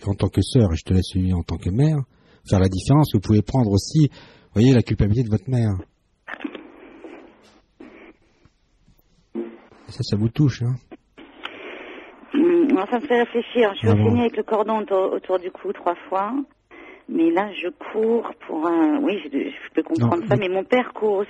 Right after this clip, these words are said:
Speaker 2: il est tout
Speaker 1: Non,
Speaker 2: le temps
Speaker 1: non,
Speaker 2: en train de
Speaker 1: le,
Speaker 2: courir,
Speaker 1: le,
Speaker 2: un
Speaker 1: le
Speaker 2: truc
Speaker 1: cordon
Speaker 2: comme
Speaker 1: autour du cou, c'est
Speaker 2: ça.
Speaker 1: autre chose. Le cordon autour du cou, c'est, euh, il faut que je meure pour pouvoir vivre. Hein, si vous voulez changer, c'est surtout une, une métaphore de changement de,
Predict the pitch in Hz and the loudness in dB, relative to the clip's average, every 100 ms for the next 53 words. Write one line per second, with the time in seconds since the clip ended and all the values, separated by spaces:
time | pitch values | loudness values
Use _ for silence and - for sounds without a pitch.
0 | - 160 151 120 120 117 - - 156 110 | -8 -4 -2 0 0 0 -2 -4 0 0
1 | 113 160 147 139 - 139 139 135 123 127 | 0 0 2 2 2 2 2 2 0 0
2 | - 143 120 123 110 113 90 113 120 123 | 2 4 4 4 2 2 2 2 0 0
3 | 117 110 - 165 - 139 147 165 - - | 0 0 2 2 4 4 4 4 -2 -20
4 | _ - 107 110 110 113 117 135 117 127 | _ -2 4 6 4 2 0 0 2 2
5 | 135 147 151 143 113 - 127 110 127 120 | 6 6 6 6 2 2 0 2 4 4
6 | 110 107 104 80 80 _ _ 123 143 156 | 4 2 0 -2 -8 _ _ -6 -6 -8
7 | - 104 107 104 107 104 95 98 104 - | -8 -2 0 0 2 4 2 -2 -10 -10
8 | 113 - 123 104 95 87 85 82 87 87 | -8 4 6 6 4 4 2 -2 -6 -4
9 | 87 - 87 - 92 85 85 92 85 85 | -4 -2 -4 0 -2 -2 -6 -6 -6 -8
10 | 82 85 | -8 -10